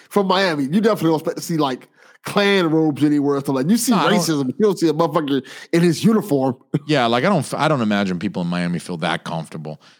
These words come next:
Speaker 2: Like, I'll go to a nude beach and hang my balls out, and everyone can see how gross my ass is. But I, yeah, I don't, I'm not gonna, like, walk out of some church with a Klan robe on. You know what I mean? Like, that's,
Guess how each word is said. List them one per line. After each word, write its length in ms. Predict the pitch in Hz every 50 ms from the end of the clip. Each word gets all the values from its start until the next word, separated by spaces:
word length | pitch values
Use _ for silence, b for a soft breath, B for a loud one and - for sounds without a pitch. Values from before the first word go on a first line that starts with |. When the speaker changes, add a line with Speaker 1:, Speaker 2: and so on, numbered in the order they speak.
| b b -
Speaker 2:
Like, 180 | 123 127 107
I'll 180 | - 135 160 170
go 160 | 147 151 143
to 100 | 127 117
a 60 | 110
nude 300 | 107 107 113 113 107 92
beach 240 | 87 107 107 104 -
and 100 | 101 90
hang 200 | 92 110 104 98
my 120 | 95 90
balls 420 | 87 80 92 92 95 98 98 90 87
out, 120 | 87 87
and 80 | 90 92
everyone 280 | 95 98 98 98 92
can 100 | - 95
see 180 | 82 - 110 101
how 180 | 92 90 92 92
gross 340 | 82 95 98 101 95 -
my 120 | - 90 87
ass 340 | 90 95 101 98 87 - 92
is. 160 | 87 80 78
But 160 | - 92 104
I, 300 | 135 165 139 110 92 - b b b b b b b _
yeah, 260 | - 143 143 135 135 147
I 20 |
don't, 100 | 156 147
I'm 100 | 139 151
not 140 | 165 143 101
gonna, 100 | 117 104
like, 140 | 98 95 78
walk 380 | 85 87 92 92 87 - - -
out 120 | 90 87
of 80 | 87 -
some 360 | - 95 90 85 85 82 - - _
church 360 | - - 98 92 90 - -
with 100 | - 90 85
a 40 | 95
Klan 340 | - - 107 98 95 90 87
robe 240 | 87 85 82 76 85
on. 180 | 85 85 85 90
You 60 | 98
know 60 | 104
what 40 | 107
I 40 | 107
mean? 180 | 110 110 107 104
Like, 160 | 98 95 87
that's, 1040 | 107 110 107 - - - - _ - - - - - - - - - - - - -